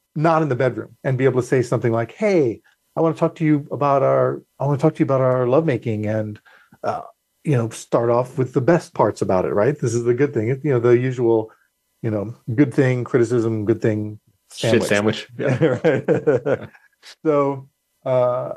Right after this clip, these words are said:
Speaker 1: but so I'm really appreciating, uh, the way that you're showing up in the bedroom these days, and that I have a request. Th-,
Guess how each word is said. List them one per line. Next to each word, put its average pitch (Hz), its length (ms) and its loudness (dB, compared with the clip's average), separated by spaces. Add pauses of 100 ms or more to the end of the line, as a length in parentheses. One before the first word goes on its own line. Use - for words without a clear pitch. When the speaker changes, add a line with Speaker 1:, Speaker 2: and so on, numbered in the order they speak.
(100)
Speaker 1:
but - 220 -2
so 151 180 2
I'm 135 140 -2
really 175 300 2
appreciating, 143 840 -2
uh, 117 380 2
the 123 100 -2
way 127 140 2
that 127 80 -6
you're 120 120 -6
showing 113 280 -2
up 156 100 0
in 165 60 2
the 143 60 -2
bedroom 156 260 2
these 151 160 -4
days, 143 460 0
and 120 240 -6
that 120 100 -2
I 120 100 0
have 123 140 2
a 123 60 2
request. - 540 0
Th-, 104 100 -10